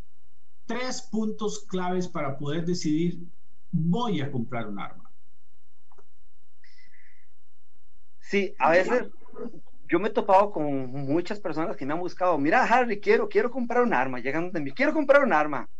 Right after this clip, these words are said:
Speaker 2: Ah, está bien, es, es válido, eh, eh, bajo nuestra legalidad se, se, se puede acceder, por supuesto.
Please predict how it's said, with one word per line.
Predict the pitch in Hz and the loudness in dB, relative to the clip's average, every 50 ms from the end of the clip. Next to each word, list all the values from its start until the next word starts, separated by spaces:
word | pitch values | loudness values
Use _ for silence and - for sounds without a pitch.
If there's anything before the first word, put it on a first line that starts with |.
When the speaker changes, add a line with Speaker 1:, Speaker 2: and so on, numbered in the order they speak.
| - - - | -6 -6 -6
Speaker 2:
Ah, | - 101 92 | -6 -6 -6
está | - - - - 123 | -6 -6 -6 -6 -2
bien, | 127 151 240 330 349 285 | 0 2 4 4 4 4
es, | 165 131 117 | 2 0 -2
es | 131 135 | -2 2
válido, | - 208 294 330 349 330 226 - | 4 4 4 4 4 2 2 2
eh, | - 120 127 127 104 123 123 | 2 0 0 0 0 0 0
eh, | 123 | -2
bajo | 117 120 120 120 135 131 | -2 -2 -2 -2 -2 0
nuestra | 131 131 - - 135 131 131 | 0 -2 -2 0 0 0 2
legalidad | 123 123 117 123 123 120 113 110 107 123 - | 2 0 0 0 0 0 0 2 2 2 4
se, | - 320 302 - - | 4 2 0 -2 -2
se, | - 131 - | -4 -4 -4
se | - 123 - | -4 -4 -2
puede | - 131 156 202 | 0 2 4 4
acceder, | 214 - - 190 214 - 156 - - | 4 2 0 0 2 2 2 2 0
por | - 117 - | -2 -4 -4
supuesto. | - - - - - - - - - - | -4 -4 -4 -4 -4 -4 -4 -4 -4 -4